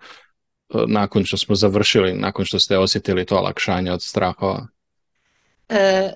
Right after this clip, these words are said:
Speaker 2: kao prvo, e, bil-, imala sam onaj osjećaj,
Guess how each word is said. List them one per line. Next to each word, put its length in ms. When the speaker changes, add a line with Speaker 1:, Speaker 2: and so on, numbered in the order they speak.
Speaker 2:
kao 260
prvo, 240
e, 140
bil-, 240
imala 300
sam 200
onaj 180
osjećaj, 520